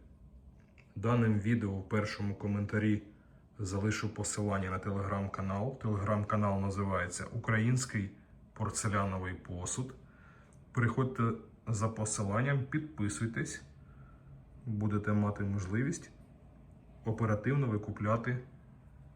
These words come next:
український посуд. Далі кавовий сервіз. Виробник Будянський фаянсовий завод. Прошу.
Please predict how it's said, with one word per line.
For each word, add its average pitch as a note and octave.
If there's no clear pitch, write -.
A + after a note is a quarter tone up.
український G2+
посуд. D#2+
Далі A2
кавовий A2
сервіз. G2
Виробник G#2+
Будянський G#2
фаянсовий G2
завод. F2+
Прошу. F#2